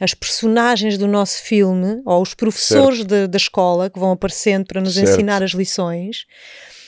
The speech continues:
Speaker 1: E quando tu não aprendes a lição no primeiro teste, na primeira prova, na segunda, na terceira, depois tens que ir a exame e depois aquilo vai ficando mais difícil e mais duro e repetitivo. Mas é isso,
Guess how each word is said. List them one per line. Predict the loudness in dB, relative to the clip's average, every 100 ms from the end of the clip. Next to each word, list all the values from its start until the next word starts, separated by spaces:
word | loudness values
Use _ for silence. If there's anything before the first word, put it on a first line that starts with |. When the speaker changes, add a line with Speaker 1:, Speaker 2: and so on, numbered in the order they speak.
| -20 -20 _ _
Speaker 1:
E | -6
quando | -2 -2 0
tu | 0
não | 0
aprendes | 0 0 0 0 -2
a |
lição | -2 -2 0 0
no | 0
primeiro | -2 -2 0 -2
teste, | 0 2 2 -2
na | -6
primeira | -6 -6 -4 -4
prova, | 0 0 2
na | 0
segunda, | -2 -4 -4 -2 -2
na | -4
terceira, | -6 -2 -2
depois | -2 -6
tens | -4 -4
que | 0
ir | 0
a |
exame | 0 2 2 2 0
e | -2
depois | -4 -4 -4
aquilo | -4 0
vai | 0
ficando | -2 -4 -2 0
mais | 2 0
difícil | 0 -6 -8 -4 0
e |
mais | 2 2 0
duro | 0 0
e |
repetitivo. | 0 -6 -6 -6 -4 -4 -4 -4 -6 -8 _ -20 -20 -20 -20 -20 -2
Mas | 0 2
é | 4 4
isso, | 4 2 0 -2 -4 -6